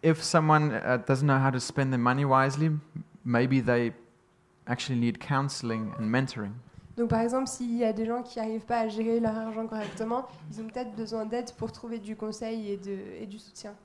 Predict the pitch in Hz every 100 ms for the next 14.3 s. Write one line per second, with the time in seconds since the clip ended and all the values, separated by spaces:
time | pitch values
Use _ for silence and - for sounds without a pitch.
0 | _ - _ 135 131 - 165 143 160 151
1 | 127 135 143 139 139 131 123 - 120 117
2 | 113 107 - _ - - 160 156 143 135
3 | 131 123 135 - 135 - 127 123 107 147
4 | 143 - 123 - 110 120 127 120 120 113
5 | 113 123 120 - _ _ _ 214 214 220
6 | 226 233 - 220 214 214 233 214 202 -
7 | - 208 208 233 240 - 214 202 208 208
8 | 226 226 233 208 240 233 202 208 220 214
9 | 214 208 202 196 - - - 131 123 127
10 | 147 131 117 113 120 123 123 135 123 123
11 | 160 165 127 110 107 101 - - - 220
12 | 226 - 220 202 220 233 220 214 202 202
13 | 202 214 208 202 202 202 208 208 214 -
14 | 214 196